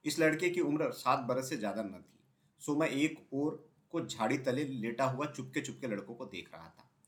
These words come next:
एक अलाव पर छोटा सा पतीला लटक रहा था, उसमें आलू उबल रहे थे। पबलूसा उन पर नजर रख रहा था।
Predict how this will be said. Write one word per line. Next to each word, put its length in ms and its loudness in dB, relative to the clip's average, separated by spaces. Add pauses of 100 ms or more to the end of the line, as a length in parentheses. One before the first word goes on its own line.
(340)
एक 140 0
अलाव 240 8
पर 380 2
छोटा 300 2
सा 120 4
पतीला 460 0
लटक 260 0
रहा 200 2
था, 220 -10 (260)
उसमें 220 0
आलू 240 2
उबल 160 -4
रहे 220 -14
थे। 180 -20 (360)
पबलूसा 380 2
उन 180 4
पर 100 0
नजर 220 -2
रख 240 -10
रहा 160 -16
था। 180 -20